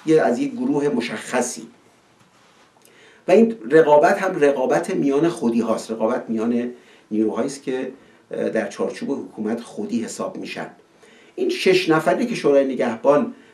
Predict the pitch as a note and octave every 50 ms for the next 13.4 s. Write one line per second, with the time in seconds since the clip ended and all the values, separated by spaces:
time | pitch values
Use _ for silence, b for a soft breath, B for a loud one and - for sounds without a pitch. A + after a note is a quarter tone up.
0 | B B - A2 A2+ B2 A2+ A2+ - - A2 A2+ A2+ G#2+ A2 A#2 A2+ A2+ - -
1 | A#2 A2 A2+ A2 - C3+ D3 D#3+ D#3+ E3 - B B B B B B F3+ G#3+ G#3+
2 | A3+ G#3+ F#3+ F#3 F#3+ F#3 E3+ D#3+ D3 C#3 C3+ D#3 - - - - - B2 - C#3+
3 | B2+ G#2+ G#2+ - - - - - - - b b b b b b b C#3 - -
4 | - - D3+ D#3+ F3 A3+ B3 B3 D4 - - - E3+ D#3 D#3 D#3 E3 C#3+ C3+ -
5 | - A#2+ A2+ - - - - - A#2+ A#2 A2+ - - B2+ A#2+ A#2 A#2 A2+ A2 A2
6 | A2+ A#2+ C3 C#3 D3+ D#3+ E3 E3+ - B B B B B B B - F3 D#3+ D3
7 | D3+ D3+ D#3+ E3+ - E3+ E3+ E3+ E3+ - D#3 E3 E3 - - - - B2 A#2 A#2+
8 | B2 B2 A#2+ C3+ D3+ D3 B2 A2 A#2 - B B B B B B G#2+ A2 A#2 A#2
9 | B2+ C3 C3 B2+ B2 A#2 A#2 G#2+ G#2 G2 G2+ A2+ A#2 A#2+ B2 - A2 G#2 G#2+ A2+
10 | A2+ A2+ A2+ A2+ B B B B B B - G2+ G#2+ A2 G#2+ G#2 A2+ A#2 A2 A2
11 | - - - - A#2 A2+ - - D#3 D#3 - - F3+ F3 E3+ - E3+ D#3 D#3 D3+
12 | D#3 D#3+ D#3 D3+ D#3 F#3 - - A#3 - F#3+ E3 C#3+ C#3 C3+ - - - A#2+ A#2
13 | A2+ A2+ B2 B2+ C3+ D3 D#3 -